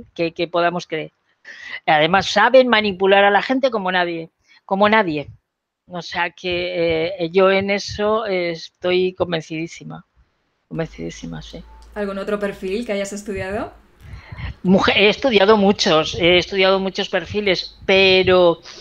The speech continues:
Speaker 1: eh, yo, por ejemplo, vuelvo a repetirte, yo, por ejemplo, como criminalista, eh, mm, eh, creo que aunque yo haya estudiado perfiles, ten en cuenta que yo en muchas ocasiones tengo que hacer el perfil criminalístico,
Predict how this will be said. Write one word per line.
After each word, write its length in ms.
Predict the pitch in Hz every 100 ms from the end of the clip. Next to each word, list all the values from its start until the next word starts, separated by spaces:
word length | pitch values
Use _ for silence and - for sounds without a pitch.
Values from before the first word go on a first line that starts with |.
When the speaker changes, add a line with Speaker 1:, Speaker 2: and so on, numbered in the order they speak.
| - -
Speaker 1:
eh, 420 | 185 190 180 180 160
yo, 200 | 214 -
por 160 | 220
ejemplo, 580 | 208 - 220 208 220 226 220
vuelvo 280 | 180 196 202
a 40 | 202
repetirte, 640 | 190 185 190 190 185 156 - - -
yo, 240 | 175 190 185
por 160 | 208
ejemplo, 600 | 208 - 220 208 214 220
como 300 | 220 202 190
criminalista, 1000 | 180 175 175 170 175 202 - - 214 226 - -
eh, 680 | 208 196 185 185 180 180 185 -
mm, 300 | 175 165 160 - _ _ -
eh, 120 | 196
creo 460 | - 208 202 196 202 - - - -
que 100 | 180
aunque 360 | 175 175 170 151
yo 160 | 214
haya 240 | 202 208 208
estudiado 440 | - 175 185 214
perfiles, 520 | 202 170 190 196 202
ten 180 | - 185
en 100 | 196
cuenta 280 | 185 190 185
que 220 | - 170
yo 200 | 170 190
en 160 | 190 175
muchas 440 | 170 180 - 196
ocasiones 500 | 190 175 165 175 190
tengo 380 | - 196 220 208
que 160 | - 190
hacer 320 | 180 - 208
el 140 | 202
perfil 420 | - 170 - 190 -
criminalístico, 960 | 190 165 185 190 175 180 - 170 -